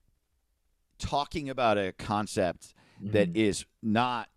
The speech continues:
Speaker 1: that is, like, foreign to a lot of people,
Speaker 2: Right.
Speaker 1: and, uh, and, like, really concisely bringing you into where he's at with it so he can do jokes about it. And so he does,
Speaker 2: Right.
Speaker 1: like, a lot of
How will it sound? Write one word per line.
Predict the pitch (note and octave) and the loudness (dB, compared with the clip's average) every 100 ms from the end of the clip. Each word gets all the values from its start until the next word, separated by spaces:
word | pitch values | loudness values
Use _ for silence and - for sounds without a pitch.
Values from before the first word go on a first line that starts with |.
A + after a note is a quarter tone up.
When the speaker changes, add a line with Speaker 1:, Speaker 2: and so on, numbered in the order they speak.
| _ _ B2 A#2+ | _ _ -12 -6
Speaker 1:
that | C#3 | -4
is, | C3 | -2
like, | B2+ - | -4 -6
foreign | - - C#3+ C3 A2+ | -10 -6 -2 -2 -4
to | G#2 A#2 | -8 -6
a | |
lot | G2+ G2 | -2 -2
of | G2 | -2
people, | G2 G2 A#2+ C3+ - _ _ | -6 -6 -6 -8 -12 _ _
Speaker 2:
Right. | F2 G#2+ | -2 0
Speaker 1:
and, | A2 G2+ | 0 2
uh, | G2 F2 E2 D2+ _ _ - | 2 2 0 -4 _ _ -4
and, | A#2 | -2
like, | A2 | -2
really | G#2 A#2+ B2 | 0 2 2
concisely | - B2+ G#2+ - D3 B2+ A#2 - C3+ B2+ | 0 -4 -2 -2 2 2 0 -2 -2 -2
bringing | A#2 F2+ B2 C3+ C3+ | -4 -4 -4 -2 -2
you | B2+ B2 | -2 -2
into | A2+ A#2 - A#2 | -2 -6 -10 -12
where | G2+ G#2+ G#2+ | -8 -6 -6
he's | G2+ G#2+ | -8 -10
at | F#2 F#2+ | -8 -8
with | G#2 - | -8 -6
it | A#2 | -6
so | - | -4
he | G2 | -6
can | G2+ A2 | -6 -10
do | F#2 | -10
jokes | E2 E2 - | -10 -10 -6
about | G2+ A2+ | -2 -2
it. | A2+ | -4
And | G2+ | -8
so | - G#2 | -8 -6
he | G#2 | -2
does, | G2+ G2+ | -2 -2
Speaker 2:
Right. | |
Speaker 1:
like, | F#2+ | -4
a | F2+ | -4
lot | F#2 | -4
of | F2 | -6